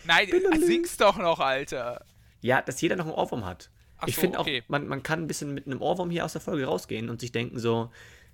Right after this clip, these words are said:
Speaker 2: da habe ich heute wieder, wieder was mitgenommen. Hat dann jemand gesagt, dass es produktiv sein muss oder was Tolles. Sorry. Gut, aber von mir aus an dieser Stelle vielen Dank fürs Zuhören.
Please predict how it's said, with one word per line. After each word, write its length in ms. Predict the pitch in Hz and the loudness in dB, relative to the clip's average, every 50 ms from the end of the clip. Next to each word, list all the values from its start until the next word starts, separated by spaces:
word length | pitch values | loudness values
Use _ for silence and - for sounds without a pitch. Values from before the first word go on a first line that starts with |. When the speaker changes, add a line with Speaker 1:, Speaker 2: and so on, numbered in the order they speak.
| - - - | -20 -6 -4
Speaker 2:
da 100 | - - | 0 0
habe 80 | - 147 | 0 2
ich 80 | 123 | 2
heute 160 | 156 151 143 131 | 2 0 2 2
wieder, 220 | 143 147 139 - - | 2 0 0 0 -2
wieder 140 | 123 - | -4 -2
was 160 | 139 131 127 139 - - | -2 -4 -4 -6 -12 -8
mitgenommen. 520 | - 139 - - - 98 98 92 90 92 - _ _ _ _ _ _ _ _ _ | -8 -8 -8 -6 -8 -6 -6 -6 -8 -12 -14 _ _ _ _ _ _ _ _ _
Hat 100 | _ - | _ -4
dann 100 | 120 120 | -2 -2
jemand 220 | 131 139 143 139 | 0 -2 -4 -4
gesagt, 280 | - 110 98 120 131 - | -4 -6 -4 -4 -4 -4
dass 100 | - 113 | -4 -4
es 120 | 117 113 | -4 -6
produktiv 380 | - - 123 107 - - 120 117 | -6 -8 -8 -8 -6 -6 -6 -6
sein 200 | - - 95 95 | -4 -8 -8 -6
muss 200 | 95 95 95 - | -8 -10 -10 -10
oder 120 | - 92 | -12 -12
was 160 | 95 104 - _ | -12 -12 -14 _
Tolles. 400 | - 107 101 92 90 - - - _ - _ _ _ _ _ - - - - - | -8 -6 -6 -6 -8 -12 -18 -20 _ -20 _ _ _ _ _ -20 -20 -20 -20 -20
Sorry. 680 | - - - - 277 285 285 269 254 247 247 247 254 247 _ _ - - - - - _ - | -18 -16 -6 -4 -2 -2 0 -2 -2 -2 -2 -4 -6 -8 _ _ -20 -20 -20 -20 -20 _ -4
Gut, 260 | - 107 - - - | -4 -4 -4 -4 -2
aber 260 | 117 113 113 107 104 | 0 0 0 0 -2
von 200 | 101 - - 113 | -4 -4 -4 -2
mir 220 | 117 120 120 117 117 | 0 0 0 0 0
aus 320 | 113 110 - - - - _ - | -2 -4 -8 -12 -16 -20 _ -12
an 80 | - 98 | -8 -8
dieser 160 | 90 95 95 | -6 -6 -8
Stelle 420 | - - 90 90 87 90 90 98 - _ _ - - - _ _ _ | -8 -8 -8 -6 -6 -8 -10 -12 -18 _ _ -20 -20 -20 _ _ _
vielen 180 | - - - 90 | -14 -10 -8 -6
Dank 100 | 95 95 | -6 -6
fürs 120 | - - - | -6 -8 -8
Zuhören. 400 | - - 92 92 92 98 110 120 | -4 -4 -2 -2 -2 -4 -6 -10